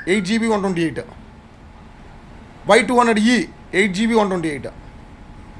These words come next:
Motorola జీ థర్టీ ఫోర్ ఎయిట్ జీబీ వన్ ట్వంటీ ఎయిట్. Just one month phone. ఇది వచ్చేసరికి డ్యామేజ్ ఉంది ఫోను, డిస్‌ప్లే.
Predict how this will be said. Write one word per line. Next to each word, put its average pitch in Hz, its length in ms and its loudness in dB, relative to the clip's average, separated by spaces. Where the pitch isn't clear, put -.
Motorola 226 400 6
జీ 214 180 2
థర్టీ 233 260 4
ఫోర్ 208 180 6
ఎయిట్ 196 180 2
జీబీ 226 180 0
వన్ 208 120 2
ట్వంటీ 185 220 0
ఎయిట్. 147 140 -6
Just 185 140 -6
one 185 120 0
month 185 200 -4
phone. 127 140 -12
ఇది 202 120 2
వచ్చేసరికి 220 420 0
డ్యామేజ్ 220 360 4
ఉంది 202 180 -2
ఫోను, 190 220 0
డిస్‌ప్లే. 214 280 2